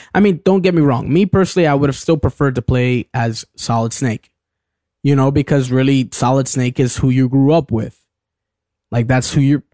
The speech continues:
that's who you're playing as. Um, getting to know Raiden in that sense, it's like, it was a bit annoying at first, but then when you play it and you play it and you play it and, and you really like, "You know what? This is actually pretty good storytelling.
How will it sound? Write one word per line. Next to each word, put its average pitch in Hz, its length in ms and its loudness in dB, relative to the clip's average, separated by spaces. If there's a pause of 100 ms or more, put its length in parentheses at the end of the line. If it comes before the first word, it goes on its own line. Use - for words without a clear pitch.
that's 139 220 -2
who 190 60 0
you're 185 140 4
playing 196 320 0
as. 110 220 -6 (520)
Um, 135 340 2
getting 151 260 0
to 160 120 0
know 147 120 2
Raiden 135 420 0
in 123 80 -4
that 123 200 -2
sense, 127 300 -4
it's 123 160 -4
like, 131 300 -2
it 143 80 2
was 147 160 2
a 151 40 2
bit 175 160 0
annoying 175 300 2
at 147 120 -2
first, 147 200 0
but 131 140 -4
then 147 120 0
when 151 120 0
you 143 80 2
play 147 260 0
it 143 80 -2
and 139 100 -2
you 127 80 -2
play 131 200 0
it 127 60 -2
and 127 120 -6
you 123 60 -2
play 123 220 0
it 123 60 -2
and, 117 140 -6 (580)
and 127 120 0
you 127 100 4
really 147 220 4
like, 123 300 -2 (120)
"You 131 120 -2
know 165 80 4
what? 180 320 2 (880)
This - 240 -6
is 202 160 -2
actually 143 380 0
pretty 151 280 0
good 147 340 0
storytelling. 147 880 -2